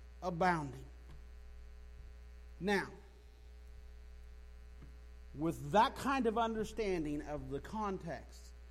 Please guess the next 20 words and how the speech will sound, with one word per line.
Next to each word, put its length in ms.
of 160
what 240
Paul 420
is 100
saying 560
here, 300
let's 160
go 160
back 420
to 80
verse 320
thirteen. 480
That's 220
what 160
we're 100
ready 260
for. 300
Understanding 920
the 100
context 1040